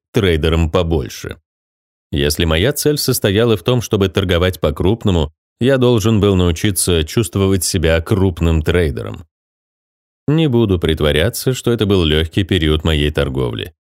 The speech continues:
Удвоение размера удваивает абсолютную величину проседаний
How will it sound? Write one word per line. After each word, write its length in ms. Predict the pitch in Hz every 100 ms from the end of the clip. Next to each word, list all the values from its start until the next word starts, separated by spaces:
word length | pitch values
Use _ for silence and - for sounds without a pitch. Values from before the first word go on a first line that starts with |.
| _ -
Удвоение 640 | 95 78 78 73 98 80 73
размера 600 | 69 71 95 117 117 -
удваивает 640 | 127 113 113 127 117 110 95
абсолютную 600 | 92 95 90 101 90 82
величину 500 | 82 80 - 90 85
проседаний 760 | 82 76 78 73 82 85 78